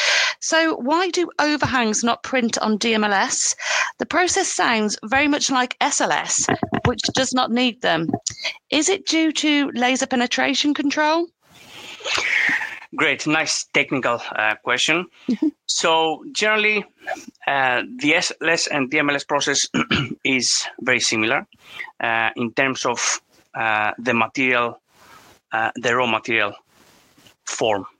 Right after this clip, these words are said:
Speaker 2: So both of them use powder-based materials. Uh, however, there are very,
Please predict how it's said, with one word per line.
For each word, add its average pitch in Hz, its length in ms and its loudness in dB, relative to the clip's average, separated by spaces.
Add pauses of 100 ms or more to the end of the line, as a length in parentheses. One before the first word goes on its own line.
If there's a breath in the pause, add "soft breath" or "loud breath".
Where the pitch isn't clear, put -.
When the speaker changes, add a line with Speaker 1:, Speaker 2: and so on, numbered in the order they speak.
Speaker 2:
So 104 360 -2
both 156 360 0
of 135 100 -4
them 143 220 2
use 131 420 0 (600)
powder-based 107 800 0 (500 loud breath)
materials. 101 560 0 (640 loud breath)
Uh, 104 220 0
however, 170 400 2
there 151 180 2
are 139 240 0 (140)
very, 139 460 0